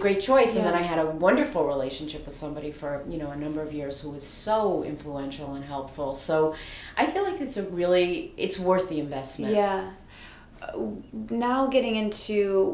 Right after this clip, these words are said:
Speaker 2: when you are in therapy, someone
Speaker 1: Mm-hmm.
Speaker 2: finds the perfect person,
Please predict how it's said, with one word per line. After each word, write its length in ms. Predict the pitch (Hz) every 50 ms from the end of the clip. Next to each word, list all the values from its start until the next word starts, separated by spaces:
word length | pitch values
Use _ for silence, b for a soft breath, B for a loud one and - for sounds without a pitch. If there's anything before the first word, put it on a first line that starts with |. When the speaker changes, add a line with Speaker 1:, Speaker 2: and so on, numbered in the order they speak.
| 190 190
Speaker 2:
when 160 | 196 190 190
you 560 | 190 190 190 190 185 185 185 180 180 190 185 -
are 180 | 185 185 - -
in 240 | - 240 240 240 226 220
therapy, 560 | 185 160 156 156 156 - 160 160 165 170 175
someone 260 | 185 170 175 180 196
Speaker 1:
Mm-hmm. 80 | 220 220
Speaker 2:
finds 300 | - 196 214 220 214 214
the 60 | 208
perfect 340 | 196 - 185 175 175 175 -
person, 420 | - 165 165 165 - 175 170 170